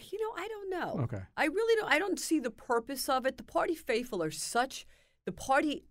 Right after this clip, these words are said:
Speaker 1: animals, the kind of people, like the people from my town that go to town meetings.
Speaker 2: Yeah.
Speaker 1: I don't attend town meetings. I'm sorry.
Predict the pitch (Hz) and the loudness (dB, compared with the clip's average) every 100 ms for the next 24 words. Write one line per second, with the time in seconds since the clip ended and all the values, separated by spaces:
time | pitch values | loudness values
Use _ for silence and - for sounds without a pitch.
0 | _ 196 185 135 117 131 180 - 226 262 | _ 2 2 2 -4 -8 -8 0 0 0
1 | 254 220 196 180 156 160 220 208 190 - | -4 -6 -2 -4 -2 -4 -6 -6 -10 -6
2 | 160 156 175 180 170 165 156 - 180 180 | -2 0 -2 -2 -2 0 -2 0 2 2
3 | - 185 175 175 165 170 185 196 170 127 | 2 2 4 4 6 6 4 2 2 2
4 | 107 - 202 - - 180 143 139 131 139 | 2 2 2 2 0 -2 -4 -6 -8 -6
5 | 131 123 104 135 - 156 160 160 135 135 | -6 -8 -10 -12 -4 -4 -2 0 2 0